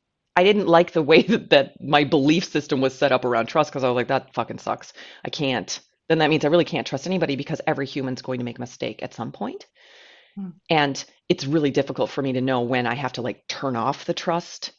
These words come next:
Speaker 1: and then turn it back on. And how do I know? So I've been really playing with the idea that trust is a gift that I choose to give at any moment.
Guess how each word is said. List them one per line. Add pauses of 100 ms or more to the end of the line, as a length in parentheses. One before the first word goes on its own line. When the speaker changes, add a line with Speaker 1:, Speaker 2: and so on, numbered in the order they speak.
(200)
Speaker 1:
and
then
turn
it
back
on. (260)
And
how
do
I
know? (1000)
So (260)
I've
been
really
playing
with
the
idea
that
trust
is
a
gift (160)
that
I
choose
to
give
at
any
moment.